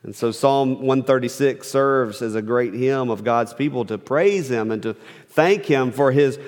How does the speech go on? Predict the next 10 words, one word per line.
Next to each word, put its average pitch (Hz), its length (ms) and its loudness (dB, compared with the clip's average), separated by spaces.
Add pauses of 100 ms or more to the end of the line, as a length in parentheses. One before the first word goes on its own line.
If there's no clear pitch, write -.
(120)
wonderful 165 640 4
acts 160 400 -2
of 143 140 0
salvation, 143 640 2
for 135 160 0
his 135 160 0
steadfast 156 840 0
love 113 760 -2 (500)
endures 107 540 -2
forever. 85 520 -8